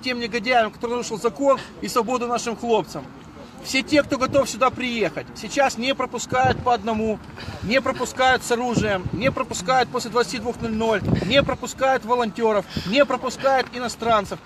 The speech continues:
не пропускают всех тех, кто готов защищать страну. Пропускают только тех, кто является действующим военнослужащим. Хотите поддержать, держите курс на Харьков. Вечером сегодня дадим более точные координаты.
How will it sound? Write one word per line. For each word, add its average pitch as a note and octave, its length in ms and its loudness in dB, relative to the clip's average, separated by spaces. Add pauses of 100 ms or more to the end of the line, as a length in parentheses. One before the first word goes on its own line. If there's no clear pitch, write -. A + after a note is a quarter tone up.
(140)
не G#3 80 -2
пропускают C4 520 0
всех B3+ 220 -4
тех, C#4 240 4
кто A#3+ 160 0
готов A#3 320 2
защищать A3 280 0
страну. A3+ 360 -2 (320)
Пропускают C4 560 0
только A#3+ 200 -4
тех, - 300 -2 (340)
кто A#3+ 300 4
является A3+ 600 2 (160)
действующим A#3 480 -4
военнослужащим. A3 640 -4 (380)
Хотите C#4+ 260 4
поддержать, B3+ 640 2 (100)
держите A3+ 360 -2
курс C4 300 -2
на A#3+ 100 2
Харьков. E3+ 420 4 (640)
Вечером C4+ 360 0
сегодня B3 460 0
дадим A3 240 -4
более A#3+ 300 2
точные A#3 420 -4
координаты. A#3 720 0